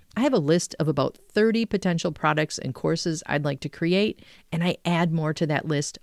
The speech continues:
almost every week as new ideas come up. Once you start to see the possibilities, you will never run out of ideas. Listen, here's what I want you to walk away with today. If you've already got a tiny course or two in process and maybe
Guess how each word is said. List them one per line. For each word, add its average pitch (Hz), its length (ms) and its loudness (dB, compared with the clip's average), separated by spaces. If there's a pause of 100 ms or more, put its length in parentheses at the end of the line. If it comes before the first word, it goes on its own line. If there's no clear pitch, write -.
almost 165 540 0
every 175 340 2
week 143 400 0
as 143 200 -2
new 165 260 4
ideas 139 460 0
come 139 220 -6
up. - 180 -2 (640)
Once 214 240 4
you 269 80 4
start 170 240 2
to 165 80 -6
see 196 240 0
the 180 80 0
possibilities, 175 840 0 (240)
you 160 220 2
will 151 160 2
never 143 580 0
run 143 240 -2
out 123 160 -2
of 120 80 -4
ideas. - 560 -4 (1300)
Listen, 170 480 0
here's 214 460 4
what 175 140 0
I 165 40 6
want 143 200 2
you 139 80 0
to 135 60 2
walk 127 240 0
away 127 180 0
with - 180 -6
today. - 380 -8 (760)
If 214 220 4
you've 240 280 4 (120)
already 214 480 2
got 175 340 2
a 160 60 2
tiny 156 340 2
course 147 400 -2
or 143 140 -2
two 170 380 -2
in 131 140 -4
process 190 600 -2
and 139 460 -2
maybe 147 240 -2